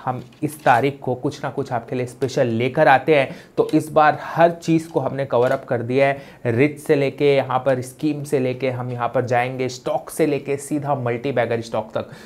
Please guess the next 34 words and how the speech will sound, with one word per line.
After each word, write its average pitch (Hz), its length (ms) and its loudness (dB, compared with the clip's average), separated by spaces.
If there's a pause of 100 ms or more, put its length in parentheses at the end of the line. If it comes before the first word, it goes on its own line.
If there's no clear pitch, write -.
(240)
पूरा 208 220 10
पावर 165 320 10
पैक 165 280 0
वीडियो 151 300 4
है। 151 120 8
अगर 143 300 0
आप 147 180 4
इस 143 160 -4
वीडियो 143 200 2
को 143 120 -2
शुरू 139 320 -2
से 143 180 0
आखिरी 123 480 -2
तक 139 240 0
देख 131 280 0
लेते 143 240 0
हैं 131 120 2
बिना 127 280 0
स्किप 143 300 -6
किए 139 280 0 (260)
और 160 260 8
इम्प्लीमेंट 156 560 2
करते 143 360 2
हैं 156 160 2
रियल 139 260 4
लाइफ 131 340 2
में, 127 180 -4 (260)
तो 127 80 0 (120)
definitely 143 680 0
आप 131 260 2
एंड 120 180 -4
अप 120 120 -6
हो 127 60 -4
जाएंगे 117 420 -2